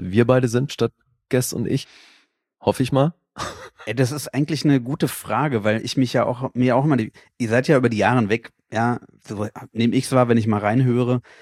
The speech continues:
Speaker 2: immer mehr auch zusammengewachsen. Natürlich gibt's ab und zu mal vor allem inhaltliche Konflikte.
Speaker 1: Ja.
Speaker 2: Aber so die Prä-, Grundprämisse, woraus dieser Podcast ja entstanden ist,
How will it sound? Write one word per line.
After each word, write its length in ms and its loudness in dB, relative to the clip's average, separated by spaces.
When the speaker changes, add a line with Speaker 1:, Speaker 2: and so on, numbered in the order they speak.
Speaker 2:
immer 180 2
mehr 320 2
auch 100 -6
zusammengewachsen. 720 0
Natürlich 260 -6
gibt's 160 -10
ab 140 -10
und 120 -8
zu 100 -14
mal 280 -8
vor 160 -4
allem 140 0
inhaltliche 560 4
Konflikte. 680 -4
Speaker 1:
Ja. 260 -2
Speaker 2:
Aber 340 4
so 120 2
die 120 -2
Prä-, 340 -8
Grundprämisse, 880 2
woraus 420 4
dieser 240 0
Podcast 560 -2
ja 100 0
entstanden 520 -2
ist, 340 -14